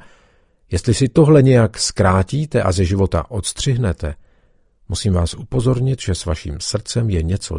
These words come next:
dost v nepořádku. Ptám se vás tedy, k čemu vás to táhne? Co se vám většinou nebo trvale ze všeho nejvíc chce?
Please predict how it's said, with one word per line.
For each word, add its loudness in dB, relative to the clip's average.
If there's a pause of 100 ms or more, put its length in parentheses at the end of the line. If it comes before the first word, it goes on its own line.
(120)
dost -6 (120)
v -6
nepořádku. -4 (2000)
Ptám 0
se -2
vás -4
tedy, -14 (580)
k -14
čemu 4
vás -2
to -6
táhne? -10 (1000)
Co -2
se 4
vám 4
většinou 2 (360)
nebo 2
trvale 4
ze 2
všeho -2
nejvíc -2
chce? -12